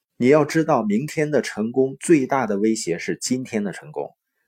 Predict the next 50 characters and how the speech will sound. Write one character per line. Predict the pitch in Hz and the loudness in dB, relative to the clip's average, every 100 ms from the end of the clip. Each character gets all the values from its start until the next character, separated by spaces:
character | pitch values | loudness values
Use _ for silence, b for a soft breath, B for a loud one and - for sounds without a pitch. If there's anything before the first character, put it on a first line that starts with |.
| _ _ _ | _ _ _
所 | - 135 | 6 8
以 | 147 | 8
当 | 107 147 | 4 2
我 | 113 | 2
说 | - 143 | 2 2
转 | 135 80 - | 2 -6 0
身 | 117 123 | 0 0
的 | 101 | -4
时 | 82 | -6
候 | 76 80 | -10 -10
呢， | 73 73 _ _ _ _ - | -8 -10 _ _ _ _ 2
我 | 98 | 2
说 | 98 160 | 4 4
的 | 147 | 2
不 | - 170 | 0 0
仅 | - 107 | 0 -6
仅 | 151 82 | -6 -8
是 | - | -8
告 | 85 110 87 | -2 -2 -2
别 | 78 | -8
失 | 80 - | -10 -8
败。 | 90 85 - _ _ _ _ _ _ _ _ _ _ | -6 -6 -8 _ _ _ _ _ _ _ _ _ _
我 | 120 160 | 4 6
可 | - | 4
以 | 165 107 | -2 0
根 | 143 147 | -2 0
据 | 135 | 0
一 | 123 | 0
个 | 139 | 0
人 | 117 | -2
的 | 131 120 | -4 -6
谈 | - 90 | -6 -6
话 | 117 104 | -4 -4
来 | 92 | -4
判 | 98 - 104 | -4 -6 -2
断 | 98 78 - | -2 -4 -6
他 | - | -4
是 | 104 107 | -2 -2
生 | - 131 | -4 -4
活 | 95 | -4
在 | 104 104 | -4 -4
今 | - 131 | -6 -8
天 | 135 139 127 - _ _ | -6 -6 -6 -8 _ _
还 | - 92 | -6 -2
是 | 104 | -2
生 | 113 104 | -2 -2
活 | 95 | -2
在 | 92 | -4
昨 | 80 64 | -4 -8
天， | 82 71 | -8 -12